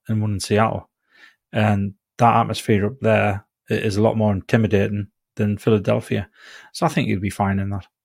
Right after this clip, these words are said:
and I'm looking forward to it. And the good old saying, "Iron sharpens iron."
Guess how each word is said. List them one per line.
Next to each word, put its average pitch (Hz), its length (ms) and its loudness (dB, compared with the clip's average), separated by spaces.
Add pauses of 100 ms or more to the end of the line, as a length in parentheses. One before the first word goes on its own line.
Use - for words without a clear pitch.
(160)
and 107 120 0
I'm 101 120 2
looking 104 140 -8
forward 101 340 -2
to 104 140 -8
it. 98 100 -12 (880)
And 113 140 2
the 101 40 0
good 117 140 8
old 98 200 6
saying, 98 440 2
"Iron 104 320 0
sharpens 101 480 0
iron." 104 300 0